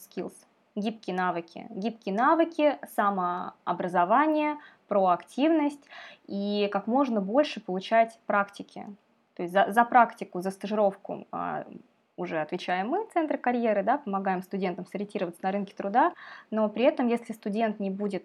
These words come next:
а, прокачиваться самостоятельно, да, совершенствовать свои знания, а, читать какую-то дополнительную литературу, либо приходить в компанию на стажировки, проходить, а,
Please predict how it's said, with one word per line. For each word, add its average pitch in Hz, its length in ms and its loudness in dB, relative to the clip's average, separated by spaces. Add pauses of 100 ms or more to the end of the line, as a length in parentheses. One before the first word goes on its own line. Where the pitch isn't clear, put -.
(140)
а, 180 240 -8
прокачиваться 185 640 -8
самостоятельно, 247 840 -2
да, 247 320 -4 (100)
совершенствовать 208 720 -6
свои 175 260 -4
знания, 269 680 2 (320)
а, 180 160 -6
читать 190 380 -2
какую-то 185 360 -6
дополнительную 262 720 -2
литературу, 247 640 0
либо 170 560 0
приходить 180 440 -6
в - 20 -20
компанию 180 580 -2
на 170 140 -6
стажировки, 202 640 0
проходить, 233 680 -4
а, 196 420 -2